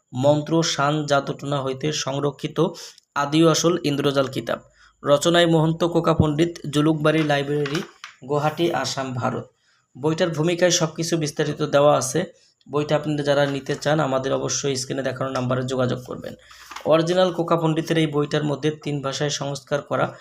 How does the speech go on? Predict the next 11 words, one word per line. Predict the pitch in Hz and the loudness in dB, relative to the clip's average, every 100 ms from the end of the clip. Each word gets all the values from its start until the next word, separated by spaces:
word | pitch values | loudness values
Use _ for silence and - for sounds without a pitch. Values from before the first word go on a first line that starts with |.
| - _ - | -20 _ -4
বাংলা | 135 151 156 | -2 2 2
ভাষা, | 147 - 165 | 2 2 0
হিন্দি | 135 135 143 | 0 -2 -2
ভাষা | 143 131 160 | -2 -2 0
এবং | 151 127 131 - | 0 -2 -4 -4
উর্দু | 143 143 | -6 -4
ভাষা। | 127 - - - - _ _ _ _ _ _ - - - - - _ - | -4 -2 -4 -8 -12 _ _ _ _ _ _ -20 -18 -16 -20 -20 _ -2
যারা | 135 147 | 2 4
বইটি | 151 151 165 | 4 2 2
নিতে | 160 165 | 2 0
চান, | 156 165 | 0 0